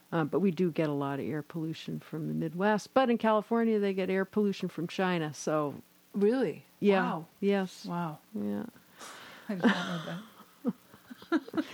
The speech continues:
Speaker 1: And I'm sure it makes its way over here, too.
Speaker 2: Yeah.
Speaker 1: So
Speaker 2: Hmm.
Speaker 1: we live in a very toxic world.
Speaker 2: Yeah. Yeah.
Speaker 1: Yeah, we need to change the whole,
Speaker 2: Mm-hmm.
Speaker 1: the whole way we do things.
Speaker 2: Right.
Speaker 1: I mean, a wholesale change.
Speaker 2: Yeah.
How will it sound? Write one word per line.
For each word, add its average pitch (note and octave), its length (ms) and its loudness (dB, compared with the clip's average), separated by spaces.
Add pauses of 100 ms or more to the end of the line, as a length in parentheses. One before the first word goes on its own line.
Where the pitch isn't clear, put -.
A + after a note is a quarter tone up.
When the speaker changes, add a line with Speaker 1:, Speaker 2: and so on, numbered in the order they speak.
(320)
Speaker 1:
And G#3+ 160 6
I'm G#3+ 120 4
sure A3 300 4
it F#3+ 140 2
makes E3+ 260 0
its - 200 -10
way D3 320 -4 (240)
over D3+ 200 -6
here, D#3+ 320 -8
too. D3+ 320 -6 (180)
Speaker 2:
Yeah. F#3 180 -2
Speaker 1:
So E3+ 260 -6 (680)
Speaker 2:
Hmm. G#3+ 180 2 (140)
Speaker 1:
we A3 140 0
live A#3 220 2
in A3 100 4
a F#3+ 80 2
very G#3+ 380 4
toxic G#3 560 -2 (420)
world. D#3+ 580 2
Speaker 2:
Yeah. G3+ 360 -2 (840)
Yeah. A3+ 380 -4 (320)
Speaker 1:
Yeah, B3 180 2
we A3+ 140 4
need C4 220 2
to G3 80 -4
change F#3+ 540 2
the C#3+ 140 2
whole, E3 640 2
Speaker 2:
Mm-hmm. F#3 240 -4 (1000)
Speaker 1:
the F3+ 120 -4
whole E3 280 2
way D3 220 -2
we C#3+ 140 -2
do C#3 200 -4
things. - 300 -6 (560)
Speaker 2:
Right. - 80 -10
Speaker 1:
I - 20 -8
mean, A#3 200 -4
a - 80 -4
wholesale F3+ 960 0
change. - 540 -2
Speaker 2:
Yeah. F3 220 -6